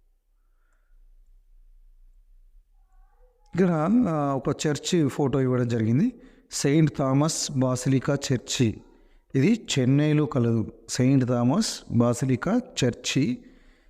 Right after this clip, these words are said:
చెన్నైలో కలదు. దీనిని పదిహేను వందల ఇరవై మూడులో నిర్మించారు. రెండు వేల సంవత్సరాల క్రితం భారతదేశానికి వచ్చిన సెయింట్ థామస్ పేరు మీద దీనిని నిర్మించారు. ఇంపార్టెంట్ పాయింట్, భారతదేశానికి వచ్చిన సెయింట్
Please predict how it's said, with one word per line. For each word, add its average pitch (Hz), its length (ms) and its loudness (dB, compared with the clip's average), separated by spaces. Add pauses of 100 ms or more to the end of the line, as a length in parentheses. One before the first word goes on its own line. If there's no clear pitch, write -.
(260)
చెన్నైలో 135 400 2
కలదు. 131 480 -2 (480)
దీనిని 143 400 2 (240)
పదిహేను 147 380 0
వందల 151 280 2
ఇరవై 131 240 2
మూడులో 127 420 2
నిర్మించారు. 123 680 0 (500)
రెండు 127 180 2
వేల 135 160 0
సంవత్సరాల 143 540 -2
క్రితం 151 580 0 (500)
భారతదేశానికి 131 920 0
వచ్చిన 131 520 0 (520)
సెయింట్ 156 480 2
థామస్ 135 560 0 (100)
పేరు 127 220 2
మీద 120 340 2
దీనిని 127 440 2
నిర్మించారు. 127 720 2
ఇంపార్టెంట్ 127 480 2
పాయింట్, 113 340 0 (880)
భారతదేశానికి 131 720 2
వచ్చిన 143 380 0
సెయింట్ 147 460 0